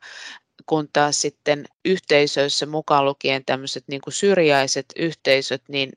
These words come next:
niin tällainen niin kuin niin sanottu paramilitaari eli erilaisten aseellisten toimijoiden väkivalta on jyrkästi lisääntynyt. Mutta tämä osoittaa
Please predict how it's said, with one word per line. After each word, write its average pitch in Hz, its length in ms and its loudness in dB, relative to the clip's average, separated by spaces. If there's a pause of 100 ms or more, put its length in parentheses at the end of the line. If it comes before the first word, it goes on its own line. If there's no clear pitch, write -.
(140)
niin 143 260 -4
tällainen 143 420 -2
niin 139 140 -10
kuin 139 140 -10
niin 143 140 -4
sanottu 139 520 -6
paramilitaari 139 920 2
eli 139 180 0
erilaisten 143 640 -2
aseellisten 139 680 -2
toimijoiden 139 640 0
väkivalta 139 600 0
on 143 140 0
jyrkästi 156 680 2
lisääntynyt. - 760 -2 (560)
Mutta 165 340 -2
tämä 180 260 4 (280)
osoittaa 220 800 0